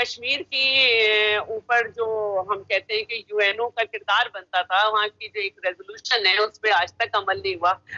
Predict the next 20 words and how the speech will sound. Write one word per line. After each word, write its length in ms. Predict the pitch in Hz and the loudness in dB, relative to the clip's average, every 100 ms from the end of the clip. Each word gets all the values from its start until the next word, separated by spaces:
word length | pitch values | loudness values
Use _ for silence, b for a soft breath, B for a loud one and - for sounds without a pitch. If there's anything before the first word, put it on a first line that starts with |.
| B - | B 0
और 220 | 247 226 | 2 2
जो 100 | 254 | 2
एक 180 | 247 - | 2 2
तहरीक 580 | 233 214 233 269 254 | 0 2 4 4 4
जो 100 | 202 | 2
है, 240 | 202 202 220 | 2 4 2
जो 220 | 208 208 | 0 0
कि 320 | 220 202 175 - | 0 -2 -4 -2
right 220 | 196 220 | 0 0
of 140 | 220 214 | 0 -4
self 340 | - 214 220 | -2 0 0
determination 880 | - 185 190 190 202 220 240 247 214 | -2 -2 0 0 0 0 -2 -4 -6
की 80 | 202 | -6
हक़ 240 | 190 - | -6 -4
खुद 240 | 208 208 196 | -6 -6 -4
इरादियत 480 | 180 180 190 247 - | 0 0 0 -4 -4
की 100 | 202 | 0
है, 100 | 196 | 2
उसको 360 | 202 202 - 220 | 2 -2 -4 -2
कभी, 360 | 208 185 226 | -2 -2 -2